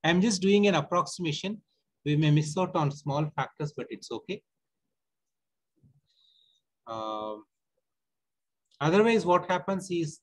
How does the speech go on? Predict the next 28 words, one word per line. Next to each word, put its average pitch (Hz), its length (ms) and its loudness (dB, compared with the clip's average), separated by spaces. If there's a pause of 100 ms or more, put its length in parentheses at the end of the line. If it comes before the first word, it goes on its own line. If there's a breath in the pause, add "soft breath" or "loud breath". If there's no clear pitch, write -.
(120)
the 143 100 0
dimensions 190 600 0
of 165 140 -2
the 143 100 2
output 147 400 -2
pixel, 151 380 -4
if 143 160 -8
you 147 60 -2
want 151 180 0
to 165 60 -6
compute 143 640 -4
exactly, 139 680 -4 (440)
it 143 160 -6
will 160 100 4
be 156 140 2
something 151 420 2
like 143 220 2
n 135 160 0
minus 151 400 4
k 143 220 -2
by 135 200 -2 (100)
two 131 300 -4
into 117 580 -6
n 117 160 -10
minus 113 400 -10
k 107 120 -6
by 101 260 -10
two, - 80 -20